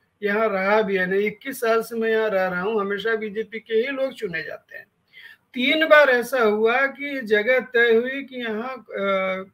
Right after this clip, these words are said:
डंप बनाना है और उस डंप को बिल्डर को दे दिया। दिल्ली की तो समस्या ये है कि एक डंप में बहुत कूड़ा है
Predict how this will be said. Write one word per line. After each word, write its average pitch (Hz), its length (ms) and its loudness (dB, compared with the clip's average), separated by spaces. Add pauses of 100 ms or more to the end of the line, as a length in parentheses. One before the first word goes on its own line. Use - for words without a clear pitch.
डंप 214 420 -4
बनाना 180 520 -4
है 262 320 -2 (500)
और 269 220 6
उस 294 300 -8
डंप 262 480 0
को 311 180 -4
बिल्डर 269 340 4
को 285 160 -4
दे 269 160 0
दिया। 190 380 -4 (460)
दिल्ली 220 320 0
की 302 120 -6
तो 302 100 -10
समस्या 254 480 4
ये 285 320 8
है 311 80 6
कि 277 220 2
एक 277 80 0
डंप 262 340 0 (100)
में 285 160 -2
बहुत 269 260 -6
कूड़ा 269 340 2
है 160 340 -2